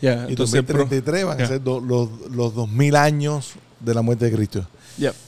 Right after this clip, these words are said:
Speaker 2: ¿No? Y, like, eso me, me, me puso a reflexionar, ¿no? En la venida, estamos esperando el Adviento ahora, este momento de, de que llega, que, que va a nacer Cristo, ¿no? Y todo cómo tenemos que nosotros abrir nuestro corazón y,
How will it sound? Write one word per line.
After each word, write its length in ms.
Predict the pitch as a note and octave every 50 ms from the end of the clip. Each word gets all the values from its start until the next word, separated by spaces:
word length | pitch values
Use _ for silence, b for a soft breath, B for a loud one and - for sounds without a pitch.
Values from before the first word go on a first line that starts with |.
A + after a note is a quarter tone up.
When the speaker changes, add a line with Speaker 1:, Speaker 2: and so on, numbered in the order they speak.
| - -
Speaker 2:
¿No? 140 | B2+ D#3 D#3+
Y, 140 | C#3+ B2+ A2+
like, 380 | G#2 B2 B2 A#2+ A2 - A#2 -
eso 180 | A#2 - D#3+
me, 140 | D3+ D3 C3+
me, 320 | A#2+ G#2+ B2+ B2+ B2 A#2+ A#2
me 340 | G#2+ G2+ - - A#2+ A#2+
puso 240 | A2 B2+ C#3+ C#3 E3+ D#3+
a 20 |
reflexionar, 680 | D3 C3+ A#2 - B2 A2 - - A#2 B2 D3 D#3+ C3+
¿no? 380 | A#2+ C3 E3 F3 D#3 C3+ A2+ G#2
En 340 | G2+ G2 G2+ G#2+ A2 A2 A2
la 120 | A2+ A2
venida, 520 | A2 A2 G#2+ A#2 C3 D3 D3 C3 A#2 A#2
estamos 380 | A#2 G#2 - - - B2 C3+ C3
esperando 380 | C3+ B2+ C#3+ B2+ C3+ C#3+ C#3+ C3
el 60 | B2
Adviento 440 | A#2 A2 A2 B2+ C3+ C#3+ A#2 C3 C3+
ahora, 180 | D3+ D#3 D3
este 160 | C3 - C3
momento 460 | B2 B2 A#2+ B2 C3 C#3+ C#3 - C#3 B2+
de, 220 | B2 A#2 A2 G2+ - B B B B B B B B
de 520 | A#2 A#2 A2+ A2 G#2 G#2+ G#2 G#2 G#2 G2 -
que 140 | - A#2 A2+
llega, 540 | A#2 B2+ C3+ D3 D3+ C#3+ C3+ A#2+ A2+ A2+ G#2
que, 180 | - B2 A2+ A#2 A#2+ A2+ A2+
que 100 | G#2 A#2+ A#2
va 120 | A#2+ C3+
a 20 | C#3+
nacer 300 | C#3 B2 - - C3 G#2
Cristo, 340 | - D#3 E3 D#3 - C#3 C3+
¿no? 140 | C#3 D#3 D3+
Y 60 | C3+
todo 220 | G#2 - C3+ C#3+ B2+
cómo 260 | D3 C#3+ D3 D3 C#3
tenemos 340 | - C3+ B2+ C#3 D3 D3+ -
que 100 | C#3+ C3+
nosotros 400 | A#2+ G#2+ - C3+ C#3 C#3+ C#3 A#2+ B2+
abrir 240 | A#2 A#2 A#2 A#2+ C#3
nuestro 280 | D3+ D3+ - - B2+ A2+
corazón 420 | B2 A#2+ A2+ G#2 - D#3 D#3+ C#3+ - B B B B B B B -
y, 280 | C3 A#2 A2+ G#2 G2